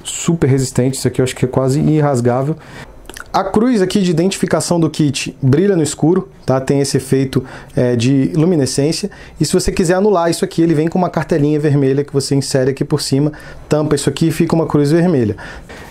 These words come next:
E o mais legal, ele é elástico. Ele tem uma superfície elástica aqui e o kit em si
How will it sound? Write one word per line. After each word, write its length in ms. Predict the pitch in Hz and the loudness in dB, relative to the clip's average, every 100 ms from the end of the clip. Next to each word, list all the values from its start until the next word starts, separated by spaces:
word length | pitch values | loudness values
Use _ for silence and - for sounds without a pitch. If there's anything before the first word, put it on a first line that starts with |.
| - | 0
E 100 | 175 | 2
o 60 | |
mais 180 | 185 190 | 2 2
legal, 260 | 202 160 139 | 2 2 2
ele 120 | 156 | 2
é 20 | |
elástico. 640 | 190 160 139 - - - 160 | 2 2 0 -4 -10 -8 0
Ele 180 | 156 | 0
tem 160 | 160 185 | 2 0
uma 140 | 196 | 0
superfície 480 | 190 - 160 170 - | 0 -2 0 0 0
elástica 500 | 151 131 139 - - | 0 0 -2 -4 -4
aqui 320 | 131 - 151 160 - - - - | -2 0 -2 -2 -16 -16 -16 -4
e 280 | 147 165 175 - - - - - | 0 0 -2 -10 -20 -20 -20 -4
o 80 | 165 | -4
kit 400 | - 220 226 180 | 0 0 0 0
em 60 | |
si 360 | 147 - 214 | 0 0 0